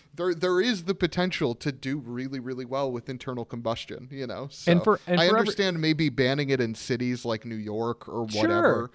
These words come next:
Speaker 1: but, uh, where they don't, where they shouldn't have them, quite frankly.
Speaker 2: No.
Speaker 1: Everyone should be driving electric smarts in London.
Speaker 2: No, and,
Speaker 1: Everyone.
Speaker 2: like, that's what I can't understand about, like, the fuck electric people, because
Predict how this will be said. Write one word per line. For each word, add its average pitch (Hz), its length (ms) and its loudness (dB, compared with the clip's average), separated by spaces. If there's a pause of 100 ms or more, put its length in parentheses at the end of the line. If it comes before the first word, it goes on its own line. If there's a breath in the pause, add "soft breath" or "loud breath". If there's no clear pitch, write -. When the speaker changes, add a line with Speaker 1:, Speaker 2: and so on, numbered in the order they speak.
(300 loud breath)
Speaker 1:
but, 120 500 -4
uh, 117 500 -10
where 147 280 -2
they 151 160 0
don't, 151 300 -4
where 147 140 -2
they 147 120 -2
shouldn't 262 400 0
have 117 240 -10
them, 82 180 -14
quite 120 240 -8
frankly. 113 340 -8
Speaker 2:
No. 208 180 6
Speaker 1:
Everyone 175 220 4
should 151 220 -6
be 147 80 -2
driving 143 380 0
electric 120 420 -4
smarts 113 420 -8
in 123 200 -8
London. 104 420 -10
Speaker 2:
No, 185 100 4
and, 139 60 0
Speaker 1:
Everyone. 175 220 0
Speaker 2:
like, 160 180 2
that's 190 180 2
what 254 80 6
I 240 80 8
can't 196 260 4
understand 160 440 4
about, 123 240 4
like, 120 160 2
the 131 80 2
fuck 131 260 0
electric 120 400 0
people, 143 300 0
because 123 380 0